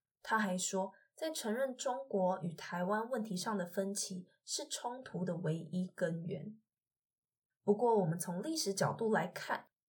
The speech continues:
所罗门群岛与台湾的关系在断交之前可是相当的好。那究竟是好到怎么样的程度呢？一九八三年，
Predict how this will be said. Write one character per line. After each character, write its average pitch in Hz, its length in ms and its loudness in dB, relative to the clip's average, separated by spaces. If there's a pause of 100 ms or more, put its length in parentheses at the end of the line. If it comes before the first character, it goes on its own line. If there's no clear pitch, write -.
(140)
所 - 260 4
罗 220 160 4
门 240 220 -6
群 220 240 -4
岛 185 240 4
与 175 80 0
台 165 240 -2
湾 202 160 4
的 196 80 0
关 185 260 0
系 185 240 -2
在 254 140 -4 (160)
断 208 240 4
交 202 160 0
之 196 260 -4
前 165 280 -2
可 - 120 -6
是 190 140 -4
相 170 280 0
当 160 180 -2
的 - 80 -4
好。 - 300 -8 (460)
那 330 120 -6
究 320 240 -6
竟 311 220 -6
是 302 140 0
好 - 380 -2
到 202 300 4
怎 143 180 -2
么 - 80 -8
样 226 220 0
的 180 80 2
程 151 300 4
度 214 200 6
呢？ 180 300 0 (1120)
一 233 140 -2
九 208 160 6
八 175 180 4
三 196 280 0
年， 160 240 -2